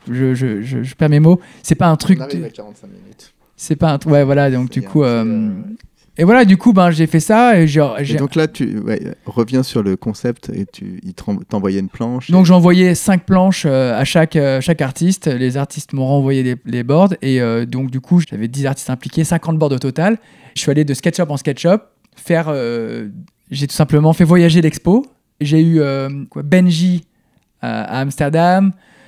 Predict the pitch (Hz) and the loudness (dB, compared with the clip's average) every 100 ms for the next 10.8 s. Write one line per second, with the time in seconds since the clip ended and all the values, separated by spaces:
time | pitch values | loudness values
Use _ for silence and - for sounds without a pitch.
0 | _ _ _ - 139 - 143 160 147 139 | _ _ _ -4 -2 -2 -2 0 0 0
1 | - - 180 175 165 180 160 143 151 160 | -2 -2 0 0 0 0 0 0 0 2
2 | 170 180 180 180 180 - 156 156 175 - | 2 2 0 0 -2 -4 -6 -6 -4 -2
3 | 180 - 180 - 180 156 156 175 208 165 | -2 0 -4 0 2 2 2 4 4 2
4 | - _ _ - 165 185 175 175 190 247 | -2 _ _ 2 4 6 6 4 4 6
5 | 247 190 175 170 240 190 180 180 170 180 | 4 4 2 4 2 4 4 4 4 2
6 | 175 - 247 208 165 160 - 165 156 151 | 0 0 2 2 2 -2 -2 0 0 -2
7 | - - - _ _ - - 196 208 147 | -8 -20 -20 _ _ -12 -4 -2 0 2
8 | 143 - 165 160 - 185 180 190 - 262 | 0 0 0 0 0 2 2 2 2 0
9 | - - _ _ 139 143 147 214 214 160 | -2 -12 _ _ -4 -2 2 2 4 2
10 | 143 160 160 - 170 160 196 247 | 4 4 2 0 0 4 4 4